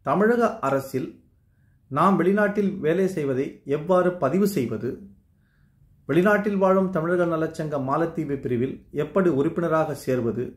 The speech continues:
இப்படி பல முக்கிய தேவைகளுக்கான விளக்கங்களும் வழிகாட்டுதல்களும் அன்று கொடுக்கப்பட இருக்கின்றன.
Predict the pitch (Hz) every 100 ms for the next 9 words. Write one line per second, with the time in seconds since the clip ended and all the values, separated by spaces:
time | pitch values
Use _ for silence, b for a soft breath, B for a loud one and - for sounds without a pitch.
0 | _ 160 151 143 123 117 b b b -
1 | 170 190 233 226 - _ _ _ _ 160
2 | 175 - 254 233 185 190 196 190 170 160
3 | 147 120 131 165 185 170 160 151 123 160
4 | 170 160 139 123 117 131 - - 131 123
5 | 147 - 139 131 127 113 113 123 - -
6 | - 82